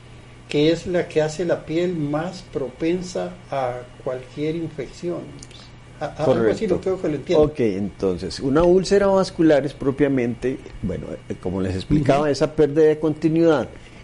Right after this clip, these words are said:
Speaker 2: en la piel, pero producto de alguna insuficiencia o de la falta de un aporte de circulación en la pierna. Entonces, hay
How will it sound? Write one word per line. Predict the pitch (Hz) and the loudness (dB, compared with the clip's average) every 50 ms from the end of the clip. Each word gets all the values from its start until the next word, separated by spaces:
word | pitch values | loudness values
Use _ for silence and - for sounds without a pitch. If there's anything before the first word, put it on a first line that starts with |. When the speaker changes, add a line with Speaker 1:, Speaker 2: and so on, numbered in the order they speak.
| - - | -8 -2
Speaker 2:
en | - 110 120 135 147 | 0 2 4 4 4
la | 160 170 165 | 4 2 2
piel, | - 156 156 156 190 - - - - | 2 2 2 2 0 -4 -8 -2 2
pero | 147 139 131 120 - | 2 4 4 2 0
producto | - 113 107 110 113 127 170 214 220 - - - - 226 240 - | 0 0 2 4 6 6 6 4 4 0 -4 -2 -2 -2 -2 -2
de | 123 120 123 127 120 117 | -2 2 4 4 4 6
alguna | 117 110 113 113 131 143 147 139 131 | 4 2 2 2 2 2 2 2 2
insuficiencia | 120 117 110 - - 110 92 95 101 95 - 120 131 143 160 175 185 185 180 - 196 190 185 185 - - - - | 2 0 0 0 -2 -2 -2 -2 -2 0 2 4 4 6 4 4 2 0 -2 -2 -2 -2 -2 -4 -8 -14 -6 0
o | 117 117 113 | 2 2 4
de | 104 104 98 101 107 | 4 4 4 4 4
la | 101 98 98 95 | 4 4 2 0
falta | - - - 147 160 170 175 175 - - 170 160 | -2 -2 0 2 2 2 0 0 0 0 0 2
de | 139 123 113 107 | 2 2 2 2
un | 120 127 139 151 160 151 - - - | 4 4 2 2 0 -2 -6 -8 -4
aporte | 113 110 107 104 - - 131 143 156 165 156 135 - - - 110 120 - - - - - - - - - - - | -2 -2 -2 -2 -2 0 2 2 2 2 -2 -6 -8 -8 -8 -8 -8 -8 -12 -12 -12 -12 -10 -10 -12 -8 0 2
de | 120 123 | 2 4
circulación | 120 - 135 127 - - 151 151 156 160 139 135 139 139 143 156 147 104 | 4 2 0 0 2 4 4 4 4 2 2 0 0 0 0 0 0 -2
en | 92 78 | -2 -2
la | 69 65 | -2 -2
pierna. | - 131 156 202 202 202 170 123 104 - - - - - - - - - - - - - | 2 2 2 2 2 -2 -4 -6 -8 -10 -16 -20 -20 -20 -20 -20 -20 -20 -20 -20 -20 -14
Entonces, | - - 120 120 113 107 90 101 90 - | -4 0 2 2 2 2 0 -2 -2 0
hay | 104 90 92 98 113 - | 2 2 4 4 2 0